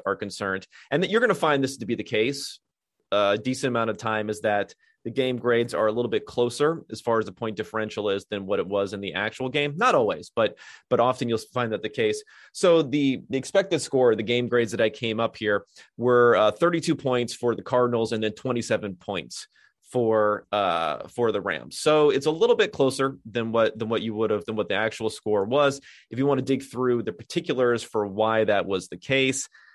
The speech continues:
um, well, the Rams had a higher success rate than the Cardinals. So their overall success rate offensively was fifty-five percent versus forty-nine percent for the Cardinals, but they had a much lower E P A per play. And,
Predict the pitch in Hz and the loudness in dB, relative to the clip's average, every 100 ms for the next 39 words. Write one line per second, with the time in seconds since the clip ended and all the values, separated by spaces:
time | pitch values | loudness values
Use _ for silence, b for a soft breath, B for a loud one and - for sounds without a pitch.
0 | b _ 107 104 104 98 98 - _ _ | b _ -2 0 0 -2 -6 -12 _ _
1 | - 135 123 143 151 139 117 123 127 120 | -2 0 2 2 2 2 0 2 2 2
2 | 117 - 95 - 92 - - _ - 110 | -2 -4 -4 -2 -4 -4 -16 _ -10 -8
3 | 98 98 87 90 - 110 117 135 139 131 | -4 -2 -2 -4 -2 2 4 4 4 4
4 | 123 117 127 113 - 113 104 107 110 110 | 2 -2 -2 -2 0 0 0 -2 -2 -6
5 | 98 107 98 - 120 123 117 110 110 - | -4 -4 -4 -4 -2 0 0 0 -2 -4
6 | 110 95 107 - 95 - 113 110 98 95 | -4 -2 -6 -6 -10 -4 -2 -2 -4 -6
7 | 92 95 87 95 90 - 87 80 85 87 | -8 -8 -8 -8 -10 -4 -4 -4 -8 -10
8 | - B B B 147 143 143 135 151 143 | -14 B B B 0 4 4 4 2 0
9 | 135 135 127 123 117 - 107 98 87 - | 2 4 4 2 -4 -4 -4 -2 -6 0
10 | 151 90 - _ _ _ _ _ _ - | 2 2 -2 _ _ _ _ _ _ -20
11 | - _ 135 131 131 127 | -20 _ -2 0 0 0